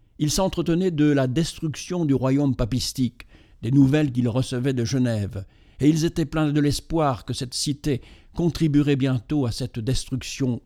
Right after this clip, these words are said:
tant désirée. L'un d'eux proposa d'adresser une lettre au Genevois. On se mit aussitôt à l'écrire,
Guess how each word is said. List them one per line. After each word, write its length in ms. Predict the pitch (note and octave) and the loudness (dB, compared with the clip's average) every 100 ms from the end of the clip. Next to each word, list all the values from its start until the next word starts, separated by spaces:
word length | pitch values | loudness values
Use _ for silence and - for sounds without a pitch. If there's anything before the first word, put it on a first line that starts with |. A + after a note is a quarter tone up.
| - | -4
tant 180 | B2+ A#2+ | -2 0
désirée. 600 | A#2+ A2+ A#2 G#2+ F#2 - - - - _ - | 0 0 -2 -4 -8 -14 -20 -20 -20 _ 0
L'un 180 | C#3 D3 | 2 4
d'eux 180 | E3 G#3 | 4 2
proposa 500 | - C3+ D3 C#3 C#3 | -2 -4 -2 0 -2
d'adresser 460 | A#2+ B2 A#2+ - | -2 -2 -2 0
une 180 | C#3 B2 | 0 2
lettre 480 | A#2 B2 - B2+ - | 0 -2 -4 -6 -4
au 80 | B2+ | -2
Genevois. 580 | A#2+ A#2 G#2 A2 E2 - _ _ _ _ - _ - | 0 0 0 -2 -4 -10 _ _ _ _ -20 _ -6
On 140 | C3 B2+ | -2 0
se 140 | D3+ | 0
mit 160 | D3 D3 | 0 2
aussitôt 360 | D3 C#3+ C3 C#3 | 0 -2 2 2
à 40 | |
l'écrire, 560 | C3+ - C#3 A2+ F#2 | 2 0 -2 -4 -6